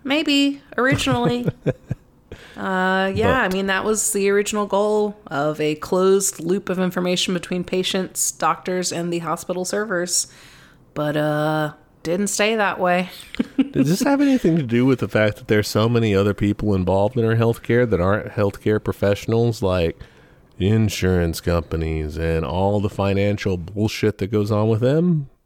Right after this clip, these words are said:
Speaker 2: And these tech companies, of course, but
Speaker 1: Yes, uh, insurance companies are a huge player in this. I mean, they want to be able, just like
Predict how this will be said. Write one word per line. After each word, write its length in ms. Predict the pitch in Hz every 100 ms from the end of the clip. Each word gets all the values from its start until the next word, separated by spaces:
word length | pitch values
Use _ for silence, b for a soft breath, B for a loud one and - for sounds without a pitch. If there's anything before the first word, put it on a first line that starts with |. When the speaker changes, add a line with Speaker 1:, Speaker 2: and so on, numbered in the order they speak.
| _
Speaker 2:
And 300 | - 117 120
these 140 | 101 90
tech 220 | - 87
companies, 380 | - 80 78 90
of 80 | -
course, 300 | 92 - -
but 200 | 92 - - - _ _ _
Speaker 1:
Yes, 680 | - 208 175 147 - - -
uh, 480 | 160 160 165 160 156
insurance 420 | 175 175 196 180
companies 400 | 196 170 180 160
are 100 | 160
a 60 | 156
huge 260 | 160 156 -
player 260 | 151 147
in 120 | 143 143
this. 500 | 143 139 - - - -
I 120 | 139
mean, 400 | 135 139 135 135 _ _ _ _ -
they 320 | 143 143 143
want 320 | 143 147 143 -
to 100 | 143
be 140 | 139
able, 360 | 139 139 143 160 -
just 280 | 147 151
like 260 | 175 156 -